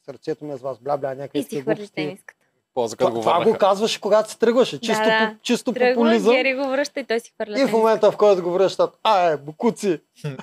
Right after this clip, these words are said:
Speaker 2: Да, да. Пауър веднага му
Speaker 1: Да,
Speaker 2: дойде.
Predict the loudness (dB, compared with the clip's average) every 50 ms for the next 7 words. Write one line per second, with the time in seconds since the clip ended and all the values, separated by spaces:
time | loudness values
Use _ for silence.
0 | -6 -4 -2 -2 -2 -2 -4 0 0 0 0 0 -2 -4 -4 -2 0 2 2 2
1 | 2 2 0 -2 -2 -4 -10 -10 -12 _ -4 0 2 4 6 6 6 4 4 4
2 | 4 4 4 2 2 2 2 2 4 4 2 2 4 4 4 4 4 4 4 4
3 | 2